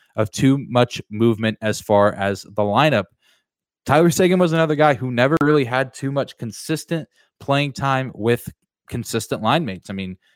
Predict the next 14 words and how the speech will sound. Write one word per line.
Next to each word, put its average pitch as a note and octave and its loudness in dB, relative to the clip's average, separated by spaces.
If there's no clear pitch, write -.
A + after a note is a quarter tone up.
he A#2 -4
obviously A#2+ -2
used A2 -4
to C#3 -6
be A2+ -6
known B2+ 2
for B2 -8
playing B2 -6
with A#2 -6
Jamie A2 -2
Benn C#3+ 0
and A2 -6
Alexander G2 -6
Radulov. B2+ 2